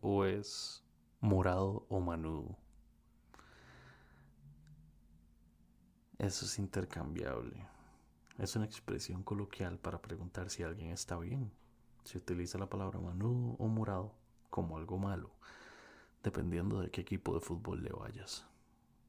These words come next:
Es como si en España se preguntara, "¿Va todo bien o eres del Real Madrid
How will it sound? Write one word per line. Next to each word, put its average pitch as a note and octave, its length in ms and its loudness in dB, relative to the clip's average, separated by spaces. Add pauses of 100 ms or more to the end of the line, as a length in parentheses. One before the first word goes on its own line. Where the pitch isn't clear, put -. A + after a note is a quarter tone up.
(3000)
Es A#2+ 280 4
como G2 920 4 (960)
si - 240 0
en F2 120 2
España F2+ 800 -2
se - 180 -6
preguntara, G2 800 -6 (1120)
"¿Va F2 140 4
todo F#2 220 4
bien F#3+ 340 6
o D#3+ 140 8
eres D3 200 4
del B2+ 140 4
Real G#2 220 4
Madrid F2 380 0